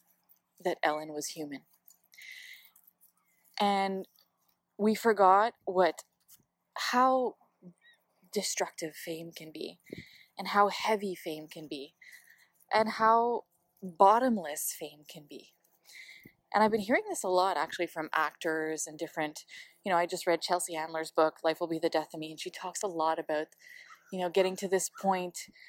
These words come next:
of fame at some point and being like, "Seriously? Like, is, there must be something else." Like, it's just this arrival point with no depth kind of thing, you know? And I just watched,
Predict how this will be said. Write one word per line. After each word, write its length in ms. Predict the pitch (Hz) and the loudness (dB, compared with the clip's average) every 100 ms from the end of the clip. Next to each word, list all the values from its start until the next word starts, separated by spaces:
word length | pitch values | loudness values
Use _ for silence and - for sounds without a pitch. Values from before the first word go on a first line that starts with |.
| - - | -20 0
of 160 | 196 - | 0 0
fame 420 | - 226 220 190 | 0 0 0 -2
at 140 | 175 | -2
some 200 | - 180 | 0 -2
point 300 | - 185 175 | -2 -2 -2
and 160 | 175 165 | -4 -4
being 220 | 180 175 | -4 -2
like, 180 | 170 156 _ - _ _ - | -2 -2 _ -20 _ _ -10
"Seriously? 720 | - - 175 226 - 311 339 | -6 0 0 0 -2 -4 -6
Like, 320 | 196 151 - _ - _ _ | -6 -6 -12 _ -20 _ _
is, 140 | 190 170 _ | -6 -6 _
there 100 | 180 | 0
must 280 | 170 175 - | 2 0 0
be 80 | 170 | -4
something 360 | - 160 151 | -4 -6 -8
else." 280 | 143 - - | -8 -8 -4
Like, 160 | 156 175 | -2 -2
it's 180 | 165 - | -2 0
just 320 | 170 160 - - - - - _ | 0 0 -8 -16 -20 -20 -20 _
this 580 | 170 185 165 - - - _ _ _ _ _ - - | 2 4 4 0 -2 -4 _ _ _ _ _ -6 6
arrival 560 | 196 190 196 247 240 214 | 8 10 10 8 6 2
point 340 | 196 170 170 | 0 -2 -2
with 220 | 160 - | -8 -2
no 160 | 170 165 | 0 0
depth 540 | 151 156 139 - - - | 0 0 0 -8 -16 -12
kind 220 | 147 135 | -12 -12
of 80 | - | -14
thing, 240 | 147 139 | -16 -16
you 180 | - 156 | -10 -8
know? 160 | 165 - _ - - - - - | -8 -12 _ -16 -14 -16 -18 -4
And 220 | 170 170 | -2 0
I 60 | 165 | -2
just 240 | 175 160 | -4 -2
watched, 480 | 160 160 160 - | 2 2 2 -6